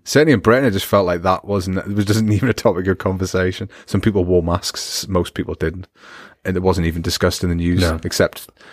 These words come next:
Speaker 1: the only, the reason it was discussed is 'cause I
Speaker 2: Yeah,
Speaker 1: got
Speaker 2: that's
Speaker 1: it,
Speaker 2: weird.
Speaker 1: but aside from that, it wasn't really a biggie,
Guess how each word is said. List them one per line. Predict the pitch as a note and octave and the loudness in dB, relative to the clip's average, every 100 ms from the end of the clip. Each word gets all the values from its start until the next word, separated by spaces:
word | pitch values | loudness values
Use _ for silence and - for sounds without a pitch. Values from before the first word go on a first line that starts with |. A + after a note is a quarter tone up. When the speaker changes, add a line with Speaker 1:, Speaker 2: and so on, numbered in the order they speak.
| - | 0
Speaker 1:
the | G#2+ | 4
only, | A2 | 6
the | A2 | 6
reason | G#2+ G2+ | 6 4
it | |
was | F#2+ | 0
discussed | F#2+ - G#2+ F2+ - | 0 0 2 0 -2
is | |
'cause | - F2 | -2 0
I | E2+ | 2
Speaker 2:
Yeah, | |
Speaker 1:
got | E2+ | 2
Speaker 2:
that's | F2+ | 2
Speaker 1:
it, | F#2+ | 0
Speaker 2:
weird. | E2+ E2 | -2 -2
Speaker 1:
but | E2+ - | -2 -4
aside | - E2+ | -4 -4
from | - E2+ | -4 -4
that, | E2+ E2 | -4 -6
it | |
wasn't | F2 F2 - - _ | -8 -8 -10 -16 _
really | - F2 D#2 D#2+ | -6 -2 0 0
a | |
biggie, | - D#2+ D#2+ | 0 -4 -4